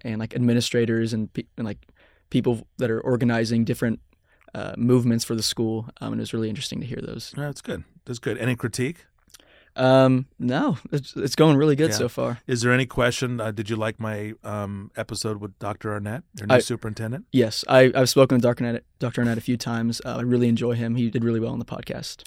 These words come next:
Speaker 2: Yeah. Was there, um, any question that you would like to, me to have asked him that I didn't ask him?
Speaker 1: Um, I think you addressed everything. Um, I kinda wanna hear more of, like, the plan going forward for the students, um, in the next few years. Um, but yeah, it was everything else,
Speaker 2: Gotcha.
Speaker 1: else was good.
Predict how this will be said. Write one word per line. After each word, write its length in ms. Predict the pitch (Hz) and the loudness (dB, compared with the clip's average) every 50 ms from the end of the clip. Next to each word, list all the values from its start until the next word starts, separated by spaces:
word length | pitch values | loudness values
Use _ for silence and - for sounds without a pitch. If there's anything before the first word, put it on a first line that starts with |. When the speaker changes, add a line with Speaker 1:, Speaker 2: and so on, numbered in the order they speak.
| - | -14
Speaker 2:
Yeah. 160 | - 110 92 90 - - - - - - - - - | -10 -10 -10 -10 -12 -16 -20 -20 -20 -20 -14 -4 0
Was 180 | 123 123 113 | 0 2 2
there, 260 | 104 123 113 107 107 - - | 4 4 4 4 2 0 -4
um, 280 | 107 101 98 92 92 101 | -4 -4 -2 -4 -4 -6
any 180 | - 104 110 110 | -6 -4 -4 -4
question 420 | - - 120 110 110 - - 104 104 | -4 -4 -2 -2 -2 -4 -6 -8 -8
that 100 | 101 101 | -8 -8
you 140 | 98 101 | -8 -8
would 160 | 101 104 95 98 | -8 -6 -6 -6
like 180 | 95 95 92 | -8 -8 -8
to, 140 | - 110 101 | -8 -8 -6
me 420 | 98 101 104 104 104 104 104 104 - _ _ _ _ | -6 -6 -4 -4 -4 -4 -6 -8 -10 _ _ _ _
to 100 | - 107 | -8 -6
have 120 | 98 87 92 | -6 -6 -6
asked 240 | 92 98 - - | -8 -8 -8 -10
him 80 | 110 98 | -10 -10
that 100 | 98 90 | -8 -8
I 40 | 90 | -10
didn't 200 | 90 95 95 92 | -10 -10 -10 -10
ask 180 | 92 - - | -12 -12 -12
him? 140 | - 120 123 - _ _ _ - - _ _ _ _ _ _ _ _ - | -14 -16 -16 -18 _ _ _ -18 -18 _ _ _ _ _ _ _ _ 2
Speaker 1:
Um, 460 | 131 131 131 131 131 135 135 131 135 _ _ _ _ _ _ _ _ _ _ _ _ - | 4 6 6 6 4 2 0 -2 -6 _ _ _ _ _ _ _ _ _ _ _ _ 0
I 80 | 131 | 0
think 280 | 135 - 175 196 190 - | 2 2 2 0 0 2
you 120 | 165 156 | 2 2
addressed 340 | 143 123 127 135 135 - - | 2 4 4 2 2 2 2
everything. 560 | 127 127 123 127 - - 135 135 131 131 127 - | 2 2 2 0 2 2 2 4 4 2 2 0
Um, 200 | - 123 120 113 | -2 -2 -2 -2
I 80 | 113 120 | -2 0
kinda 220 | - 147 139 135 | 2 2 4 4
wanna 180 | 131 127 123 120 | 4 4 2 2
hear 360 | 123 135 123 120 117 113 113 - _ _ _ - | 2 0 0 0 0 -4 -6 -10 _ _ _ -4
more 200 | 160 123 123 120 | -2 0 0 0
of, 100 | 117 110 | 0 -2
like, 200 | 113 113 - - - | -4 -8 -8 -8 -4
the 100 | 123 123 | -4 -4
plan 380 | 117 - - 131 123 123 120 120 | -4 -2 0 0 2 4 4 4
going 200 | 120 120 120 117 | 2 2 0 0
forward 320 | - - 120 117 117 117 117 | -2 -2 -2 0 0 -2 -4
for 80 | - | -6
the 60 | - | -6
students, 640 | 127 - - 131 123 120 123 123 120 - - - - - - | -4 -2 0 0 2 2 2 0 -2 -4 -6 -8 -10 -8 -6
um, 160 | 123 120 113 | -4 -2 -2
in 60 | 117 | -2
the 60 | 117 | -2
next 180 | 113 117 117 - | -4 -4 -6 -6
few 140 | - 123 120 | -4 -2 0
years. 440 | 120 120 117 117 117 117 - - - _ _ _ - - - - - _ _ - - | 0 0 0 -2 -4 -4 -8 -12 -16 _ _ _ -20 -20 -20 -20 -20 _ _ -8 -6
Um, 380 | 120 113 117 160 - - - - | -6 -6 -6 -6 -8 -8 -10 -10
but 220 | - - - - - _ _ - | -12 -12 -14 -14 -18 _ _ -8
yeah, 200 | 131 120 110 - | -8 -8 -6 -8
it 160 | - - - - | -10 -8 -6 -4
was 160 | 127 123 120 | -2 0 0
everything 220 | 120 117 113 110 | 0 0 0 0
else, 120 | 107 104 104 | -2 -4 -6
Speaker 2:
Gotcha. 100 | - 95 | -8 -8
Speaker 1:
else 120 | - - | -10 -10
was 100 | - - | -8 -8
good. 280 | - 127 127 123 127 | -8 -6 -6 -6 -8